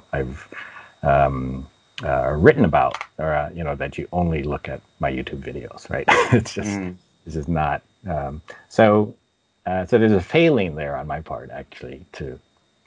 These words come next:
Speaker 1: add the context necessary for people to actually understand what this is,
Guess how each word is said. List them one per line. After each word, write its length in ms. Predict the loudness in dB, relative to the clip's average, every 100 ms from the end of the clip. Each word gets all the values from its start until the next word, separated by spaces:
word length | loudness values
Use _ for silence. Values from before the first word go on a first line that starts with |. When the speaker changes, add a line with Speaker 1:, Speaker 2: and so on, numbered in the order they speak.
| 0
Speaker 1:
add 240 | 2 2
the 80 | -2
context 640 | -6 -6 -6 -8 -10 -12
necessary 580 | -14 -14 -16 -12 -10 -10
for 160 | -14 -14
people 300 | -14 -12 -12
to 120 | -14 -6
actually 380 | -6 -6 -10 -8
understand 600 | -8 -8 -8 -6 -6 -8 -12
what 260 | -6 -6 -4
this 240 | -8 -8
is, 260 | -10 -10 -12